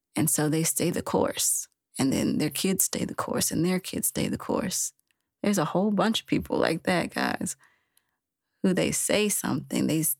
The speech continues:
and they actually, they might actually believe that they believe,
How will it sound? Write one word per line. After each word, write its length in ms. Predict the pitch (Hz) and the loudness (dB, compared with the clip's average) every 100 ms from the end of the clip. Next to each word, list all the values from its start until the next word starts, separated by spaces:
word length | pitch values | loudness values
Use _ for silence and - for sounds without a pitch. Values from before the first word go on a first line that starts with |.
| - | 0
and 180 | 170 | 0
they 220 | 156 156 - - | 2 0 -2 0
actually, 360 | 247 - 214 | 0 0 0
they 60 | 247 | 2
might 240 | 233 - - | 2 0 0
actually 680 | 143 - - 175 170 185 - - _ _ _ - _ | 0 0 0 2 2 0 -4 -20 _ _ _ -20 _
believe 480 | - 165 165 165 165 | -2 2 2 2 0
that 140 | - - | -4 0
they 160 | 156 | 0
believe, 640 | 151 - 151 147 - 175 | 2 2 2 2 0 -4